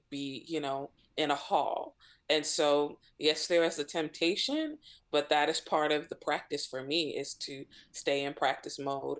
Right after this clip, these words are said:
and be committed to process. That's the most important, um, theme in this whole, uh, installation, is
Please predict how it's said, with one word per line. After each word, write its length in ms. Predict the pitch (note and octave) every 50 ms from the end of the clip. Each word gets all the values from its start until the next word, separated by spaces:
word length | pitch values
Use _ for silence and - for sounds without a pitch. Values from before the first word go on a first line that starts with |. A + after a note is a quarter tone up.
| - -
and 460 | C#3 C#3 C#3 C#3 C3+ C#3 C#3+ C#3+ D3 - _ _ _ _ - - _ _ -
be 80 | F3
committed 420 | E3+ - E3 D#3 D3+ D3 C3+ - -
to 100 | - C3+
process. 840 | - - - - E3 D#3+ D#3+ - - - - - - - - - - _ - _ _ -
That's 200 | E3 D#3+ D#3+ -
the 80 | - D3
most 280 | C#3+ D3 D3+ D#3 -
important, 600 | - C#3+ - - - E3 E3 - - D#3+ D#3+ - _ _ _ _ _ _ _ _ _ _ _ _ _ _ _ _ - - _ _ _ -
um, 320 | - D#3+ D3+ D3 C#3+ C#3+ C#3+ - - -
theme 500 | G#3+ G#3+ G#3 G#3 A3 A3 A3+ A#3 A#3+ - - -
in 180 | F3+ F3 E3+
this 220 | E3+ F3+ F3 - -
whole, 680 | - - F#3 F#3 F#3 F#3 F#3 F#3 F#3 F3+ F3+ F3+ F3 - - - _ _ _ -
uh, 280 | - E3 E3 E3 - - - - _ _ _ _ _ _ _ _ _ _ _ -
installation, 840 | - F3+ F3 - - G3 F3+ F3 F3 G3+ - - A#3+ A#3+ B3+ B3+ C4 - - - - _ -
is 640 | - E3+ E3+ E3 D#3+ D#3 D3+ D3+ D3 D3+ E3+ -